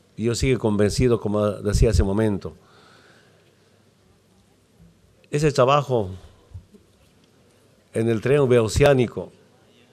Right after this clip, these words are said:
eso va a decidir, va a ser parte del comercio intercontinental, no solamente de la regional. Y hermanos, hermanas de Perú, hilo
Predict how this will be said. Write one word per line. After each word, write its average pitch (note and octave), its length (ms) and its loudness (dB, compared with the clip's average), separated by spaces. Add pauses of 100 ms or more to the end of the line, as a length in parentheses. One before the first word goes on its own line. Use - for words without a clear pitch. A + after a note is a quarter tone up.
(1400)
eso C#3 300 0
va C3 100 4
a B2+ 60 4
decidir, A#2 1000 -2
va A#2+ 60 0
a B2+ 40 0
ser C3 180 -2
parte C3+ 480 0
del A#2+ 160 2
comercio B2 420 0
intercontinental, A#2+ 1040 0
no D3 100 0
solamente B2+ 520 0
de A#2 60 2
la G#2+ 140 -2
regional. G#2+ 580 -4 (2000)
Y - 80 -6
hermanos, A2 800 -2
hermanas A2+ 420 0
de G#2+ 80 2
Perú, C3 420 -2 (680)
hilo C3+ 400 0